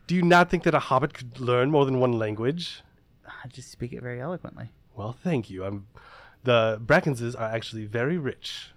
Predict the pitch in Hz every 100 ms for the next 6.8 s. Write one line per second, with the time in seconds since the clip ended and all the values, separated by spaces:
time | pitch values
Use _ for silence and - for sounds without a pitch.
0 | - - 143 143 107 127 180 165 131 107
1 | 143 156 156 - - _ - - - 156
2 | 156 131 123 110 104 117 117 87 - -
3 | - - 143 156 175 139 120 78 65 -
4 | - 127 135 135 127 127 - - - 147
5 | 156 165 - - 185 180 165 143 110 92
6 | - - - 135 - - -